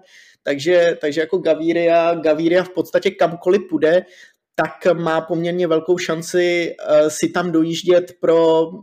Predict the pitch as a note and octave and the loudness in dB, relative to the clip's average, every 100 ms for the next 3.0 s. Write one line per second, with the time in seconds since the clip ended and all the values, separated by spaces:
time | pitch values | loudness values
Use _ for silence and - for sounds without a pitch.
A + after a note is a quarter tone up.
0 | _ - D#3+ D#3+ - F3+ F#3 - D#3 G#3 | _ -8 -6 -6 -4 -4 -4 -4 -4 -2
1 | D3 - E3+ E3 - E3+ F3 - _ - | -2 -4 -12 -6 0 2 2 -4 _ -2
2 | D3 D3 F3 D#3+ D#3 F3+ F3+ E3 E3+ E3+ | 0 0 -2 -2 -4 -4 -2 -2 -2 -4